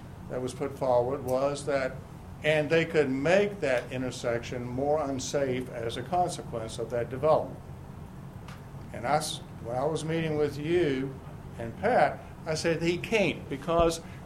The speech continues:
there's something called site plan review.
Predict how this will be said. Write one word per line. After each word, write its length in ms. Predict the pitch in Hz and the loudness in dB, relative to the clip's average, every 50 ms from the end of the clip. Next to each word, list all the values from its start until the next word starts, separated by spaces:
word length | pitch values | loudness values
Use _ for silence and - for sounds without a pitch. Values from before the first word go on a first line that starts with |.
| - - | -6 -4
there's 160 | 139 135 127 | -2 -2 0
something 400 | - - 170 170 165 165 151 143 | 2 2 2 2 2 2 0 0
called 360 | 139 135 135 135 131 131 127 | 0 0 4 4 4 4 4
site 460 | - - - 156 147 147 143 143 - | 0 0 4 6 6 6 6 2 -4
plan 400 | - - 139 135 135 127 127 123 | -4 -2 -2 0 0 0 0 0
review. 560 | 113 117 117 110 107 113 131 139 135 120 - | 0 0 -2 -2 -2 -2 0 0 0 0 -2